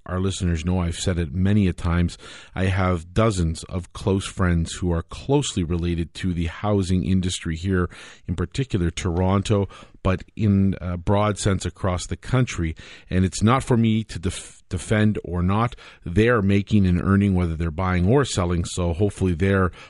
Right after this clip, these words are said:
pockets will remain deep and filled with lots of commissions. But that being said, this is a topic that does relate to gold and silver.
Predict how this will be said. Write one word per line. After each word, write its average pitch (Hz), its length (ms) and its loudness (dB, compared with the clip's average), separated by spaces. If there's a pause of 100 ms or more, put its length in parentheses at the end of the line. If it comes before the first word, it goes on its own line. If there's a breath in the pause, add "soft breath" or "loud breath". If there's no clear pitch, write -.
(100)
pockets 120 500 0
will 87 140 -2
remain 87 400 2
deep 98 300 -4
and 80 120 -4
filled 104 360 0
with 85 220 -4
lots 85 220 -8
of - 80 -12
commissions. 98 500 2
But 87 280 0 (420 loud breath)
that 131 240 4
being 120 300 4
said, 110 440 2
this 95 320 2
is 127 140 0
a 131 120 4
topic 110 600 -2
that 90 320 -2
does 110 300 2
relate 92 380 0
to 90 100 -4
gold 87 280 0
and 82 140 -2
silver. 82 420 -4